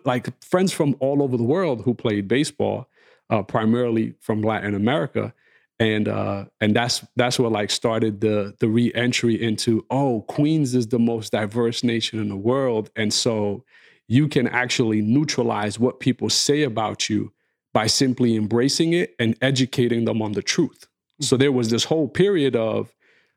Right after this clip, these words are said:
Speaker 1: "Oh my God, I don't wanna tell people my name or what I believe because they're automatically gonna associate it with what happened on nine eleven or, or make fun of me for that." But then when I started to see how I can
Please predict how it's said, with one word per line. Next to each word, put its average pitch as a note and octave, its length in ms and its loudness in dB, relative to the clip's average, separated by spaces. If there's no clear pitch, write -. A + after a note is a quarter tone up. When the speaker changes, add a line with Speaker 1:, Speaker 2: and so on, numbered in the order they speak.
Speaker 1:
"Oh C#3+ 80 2
my C3+ 140 2
God, B2+ 180 0
I A#2+ 80 2
don't C#3 140 0
wanna B2 160 2
tell A#2+ 180 -2
people A2+ 240 0
my G#2+ 160 2
name B2 300 2
or A2+ 40 2
what A2+ 160 0
I G#2 120 0
believe A#2+ 360 2
because A#2 280 0
they're B2 180 0
automatically A#2 540 0
gonna A2 240 0
associate A2 680 0
it G#2 140 -2
with G#2 420 0
what B2+ 120 4
happened A2 380 -2
on G#2 100 -2
nine G#2 220 -2
eleven G#2 480 -2
or, G#2 260 0
or A#2 80 0
make A2+ 260 2
fun C3+ 200 0
of A2+ 80 -2
me G#2+ 100 0
for G2 160 -6
that." G2 220 -6
But B2+ 120 4
then D#3+ 140 2
when C3+ 120 0
I A2+ 80 0
started C#3 420 0
to A#2+ 120 0
see C3+ 260 2
how A#2 460 -2
I A#2+ 140 0
can A2+ 400 0